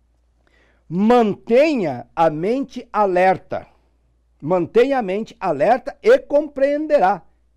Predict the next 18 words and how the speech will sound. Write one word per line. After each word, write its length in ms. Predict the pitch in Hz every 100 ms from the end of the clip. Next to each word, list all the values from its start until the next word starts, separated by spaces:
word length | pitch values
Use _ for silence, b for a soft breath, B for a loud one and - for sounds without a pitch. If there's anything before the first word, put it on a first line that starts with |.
| -
exatamente 1040 | 170 127 101 185 240 262 220 170 190 - -
este 260 | 160 135 151
estranho 500 | - 160 160 160 156
poder." 460 | - 135 113 87 - _ _ _ _ _ _ _ _ _ _ _ _ -
Em 120 | 233
algum 440 | 269 240 196 381 381
ponto 640 | - 240 269 254 196 160
deste 360 | 143 151 - 120
livro, 560 | 104 190 175 120 101 98 _ _ _ _
uma 520 | 240 311 330 330 294 -
ideia, 800 | 226 165 113 202 226 208 143 113 165
olha 180 | 226
só, 320 | - 151 87 _ _ _ _ -
em 160 | 190
algum 460 | 208 185 170 277 294
ponto 480 | - 220 233 226 175
deste 320 | 165 156 127
livro, 460 | 110 180 139 117